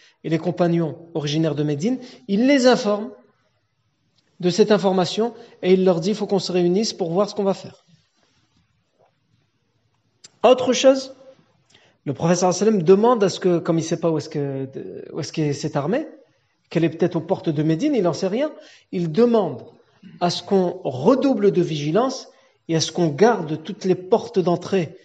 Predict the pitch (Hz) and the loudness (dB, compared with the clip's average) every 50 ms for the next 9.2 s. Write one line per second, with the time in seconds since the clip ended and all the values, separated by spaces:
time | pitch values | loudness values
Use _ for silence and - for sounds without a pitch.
0 | _ _ - 151 147 160 156 156 160 156 160 160 156 147 139 175 247 247 190 151 | _ _ -8 -2 0 2 2 2 2 2 2 0 0 0 -2 -2 -2 -2 -2 -4
1 | - 170 147 139 147 135 202 254 254 - 320 - - - _ _ _ _ _ _ | -4 -4 -2 -2 0 2 2 0 0 -2 -6 -18 -20 -20 _ _ _ _ _ _
2 | _ _ _ - - 196 196 196 240 214 190 196 185 - 196 185 185 170 - 175 | _ _ _ -2 0 2 4 4 4 4 4 2 2 2 2 2 2 2 0 -4
3 | - - - 247 262 269 254 - _ _ _ _ _ _ - - 165 - - 196 | -4 -4 -6 -4 -4 -6 -8 -14 _ _ _ _ _ _ -8 -8 -6 -2 0 -2
4 | 180 - - 220 233 202 - 226 - - - - - 240 220 214 208 208 202 180 | -2 0 2 2 2 4 2 0 -6 -8 -14 -8 -2 0 0 2 2 0 0 0
5 | 185 190 175 175 170 165 180 190 214 247 262 285 - - _ _ _ _ _ _ | -2 -4 -4 -4 -4 -4 -2 -2 -2 -2 -2 -4 -12 -18 _ _ _ _ _ _
6 | _ _ _ _ _ _ - - - 208 208 196 180 165 185 175 170 156 190 185 | _ _ _ _ _ _ -14 -6 -2 2 4 4 4 4 4 2 2 2 2 0
7 | 165 147 - - - _ - 175 170 - - 190 185 175 151 160 180 170 160 156 | 0 -2 -8 -14 -16 _ -6 -4 -4 -4 -2 -2 -2 -2 0 0 0 0 0 0
8 | 160 147 156 220 254 240 - - - 220 226 214 208 214 - 208 190 202 196 196 | -2 -2 -2 -4 -4 -4 -6 -4 0 2 2 2 2 0 -2 -2 0 2 2 2
9 | 175 170 147 110 | 0 -2 -8 -10